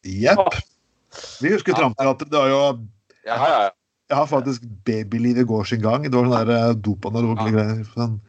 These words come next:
Speaker 2: Ja, det var
Speaker 1: Og
Speaker 2: skikkelig
Speaker 1: Pelle Parafins bølgeband. Altså,
Speaker 2: Ja.
Speaker 1: vi kan, vi kan sikkert sitte og le litt av dette her i dag, men det, det var viktig for sin samtid. Det er, det er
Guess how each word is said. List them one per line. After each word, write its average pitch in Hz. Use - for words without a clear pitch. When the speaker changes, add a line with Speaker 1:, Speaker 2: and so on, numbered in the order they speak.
Speaker 2:
Ja, 107
det 110
var 110
Speaker 1:
Og 127
Speaker 2:
skikkelig -
Speaker 1:
Pelle 123
Parafins 117
bølgeband. 117
Altså, 160
Speaker 2:
Ja. 110
Speaker 1:
vi 160
kan, 185
vi 180
kan 190
sikkert 160
sitte 147
og 139
le 117
litt 120
av 123
dette 110
her 110
i 110
dag, 120
men 147
det, 151
det 160
var 165
viktig -
for 139
sin 147
samtid. 185
Det 294
er, 269
det -
er 214